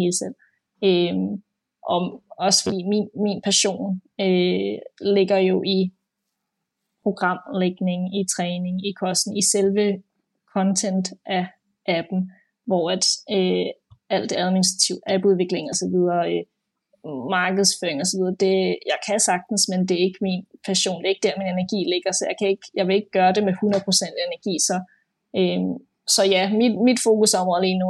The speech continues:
er helt sikkert at finde en businesspartner, øh, og nogen, som også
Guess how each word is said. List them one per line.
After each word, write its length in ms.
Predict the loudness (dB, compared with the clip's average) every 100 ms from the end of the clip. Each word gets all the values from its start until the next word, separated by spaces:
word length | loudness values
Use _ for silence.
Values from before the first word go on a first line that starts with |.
| 0
er 140 | 0 -2
helt 120 | -2
sikkert 180 | -4 -4
at 60 | -2
finde 140 | -2 -2
en 100 | -2
businesspartner, 720 | -2 -2 -2 0 -2 -4 -8 -6 -2
øh, 300 | 0 0 -2 -4 -4 -6 -4 -2
og 120 | 0 -2 -6 -6 -2
nogen, 200 | -2 -2 -2
som 100 | -2 -2
også 160 | 0